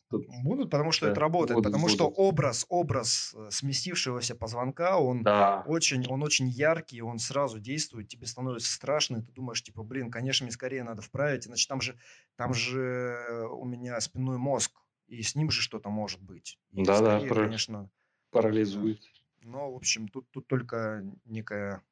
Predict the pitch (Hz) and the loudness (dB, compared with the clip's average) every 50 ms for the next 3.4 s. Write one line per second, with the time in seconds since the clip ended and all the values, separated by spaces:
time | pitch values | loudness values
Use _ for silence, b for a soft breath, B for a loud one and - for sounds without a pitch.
0 | _ _ _ _ _ _ - 101 95 92 98 92 85 82 76 - - - - 107 | _ _ _ _ _ _ -12 -10 -10 -8 -6 -6 -6 -8 -10 -8 -6 -4 -2 -2
1 | 117 120 117 117 120 127 123 117 113 107 107 117 104 104 104 110 127 139 139 113 | -2 -2 -2 -2 -2 -2 -2 -2 -2 -2 -4 -6 -6 -4 -2 0 0 0 0 -2
2 | 98 95 98 101 - 113 101 98 - 107 113 147 175 175 135 110 120 120 127 127 | -4 -6 -8 -10 -14 -16 -16 -10 -6 -4 -2 -2 -2 -4 -4 -6 -6 -6 -4 -4
3 | 120 107 - - - - - _ | -4 -4 -4 -6 -6 -8 -10 _